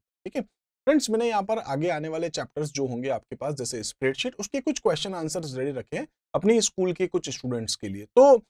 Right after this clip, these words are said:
उसके लिए फ्रेंड्स मैं आपको दिखा रहा था कि मैंने यहाँ पर जो है सबसे ऊपर देख सकते हैं आप इन्फॉर्मेशन टेक्नोलॉजी यूनिट फ़ोर है आपके पास, यहाँ वो इलेक्ट्रॉनिक स्प्रेडशीट है जो आगे आने वाले चैप्टर्स होंगे आप डिस्कस करेंगे मेरे साथ। फिर उसके बाद फ्रेंड्स उसके कुछ क्वेश्चन आंसर्स होंगे, आप देखेंगे इसके चारों ओर मैंने एक बॉर्डर लगाया है,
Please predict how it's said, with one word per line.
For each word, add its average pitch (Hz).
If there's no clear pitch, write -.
उसके 190
लिए 285
फ्रेंड्स 269
मैं 254
आपको 247
दिखा 226
रहा 220
था 226
कि 220
मैंने 214
यहाँ 196
पर 185
जो 165
है 175
सबसे -
ऊपर 165
देख 156
सकते 156
हैं 151
आप 147
इन्फॉर्मेशन 151
टेक्नोलॉजी 147
यूनिट 151
फ़ोर 196
है 180
आपके 165
पास, 156
यहाँ 151
वो 131
इलेक्ट्रॉनिक 143
स्प्रेडशीट 160
है 151
जो 147
आगे 135
आने 139
वाले 143
चैप्टर्स 139
होंगे 135
आप 123
डिस्कस 107
करेंगे 151
मेरे 113
साथ। 180
फिर 226
उसके 208
बाद 190
फ्रेंड्स 185
उसके 175
कुछ 175
क्वेश्चन 165
आंसर्स 160
होंगे, 147
आप 143
देखेंगे 160
इसके 156
चारों 139
ओर 143
मैंने 147
एक 127
बॉर्डर 120
लगाया 127
है, 131